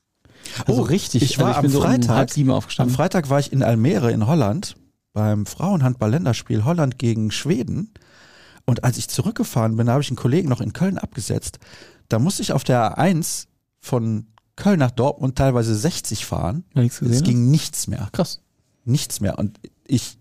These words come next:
Speaker 2: empfinde das als relativ gefährlich. Also ich kenne die Strecke sehr gut. Aber wenn du nicht weißt, was fünfzig Meter vor dir passiert
Speaker 1: Solltest du nicht so schnell fahren.
Speaker 2: Ja, also in der Regel siehst du ja, wenn dann ein Auto da ist, wegen des Rücklichts. Aber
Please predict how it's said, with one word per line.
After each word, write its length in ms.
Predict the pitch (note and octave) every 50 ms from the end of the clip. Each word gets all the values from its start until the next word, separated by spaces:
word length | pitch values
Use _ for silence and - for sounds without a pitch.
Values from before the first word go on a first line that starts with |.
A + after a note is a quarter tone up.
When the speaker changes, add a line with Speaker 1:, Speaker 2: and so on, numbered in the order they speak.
| _ _
Speaker 2:
empfinde 320 | A#2 A2+ - - E3 E3
das 160 | D3 C3+ B2 -
als 340 | - G#2+ - - - - - -
relativ 460 | D3 F#3 A3 E3 - - - - -
gefährlich. 540 | - G#2+ - - D#3+ E3+ A#2+ G2+ G2+ - - - - - - - -
Also 140 | - G#2+ A2
ich 40 | -
kenne 160 | - D#3+ E3+
die 80 | D#3+ C3
Strecke 320 | - - E3 F#3 - C#3+
sehr 160 | A2+ A#2 A2+
gut. 340 | A2+ E3+ G#3+ G3+ A3 - - - - - - - - - - _ _ _ _ - -
Aber 420 | - A#2 A2+ A2+ G#2+ G#2+ G#2 G#2 G2 G2+ G2+ -
wenn 140 | B2 B2 B2+
du 80 | B2
nicht 180 | A#2 A#2 A2 A#2+
weißt, 280 | B2 B2+ B2+ - -
was 160 | A2+ G#2+ - -
fünfzig 360 | - C3+ B2 - - A2 A2
Meter 240 | A#2 G#2 - F#2 -
vor 140 | - F3+
dir 140 | G3+ E3 G#2+
passiert 520 | - - F2+ - - G#2 A2 F3 F#3+ - - - - - -
Speaker 1:
Solltest 360 | - - - B2+ C#3 - -
du 40 | F3+
nicht 160 | F#3 G3 -
so 80 | A3
schnell 240 | - - - - G2
fahren. 120 | - G2+ A2
Speaker 2:
Ja, 240 | A2 A#2 - - - C#3+
also 340 | - A#2 G#2+ G#2+ G#2 F#2+ -
in 160 | - A#2 G2+
der 120 | G#2 G2+ G2
Regel 220 | A#2+ A#2+ A#2+ G2+
siehst 320 | F2+ - A#2 G3 - - -
du 60 | G#2+
ja, 160 | G#2 G#2 G#2
wenn 100 | G2+ G#2
dann 160 | G2+ G2+ G#2
ein 40 | G2 C2+
Auto 200 | F#2 G2 - G#2+
da 240 | F#2+ G2 G2+ A#2 C#3
ist, 160 | C#3 - -
wegen 280 | A#2 A2 G#2+ G#2+ G#2 G#2
des 140 | G#2 G#2 -
Rücklichts. 440 | C#3+ E3+ - C3+ - F#2 - - -
Aber 320 | - G2+ G#2 G2+ G2+ F#2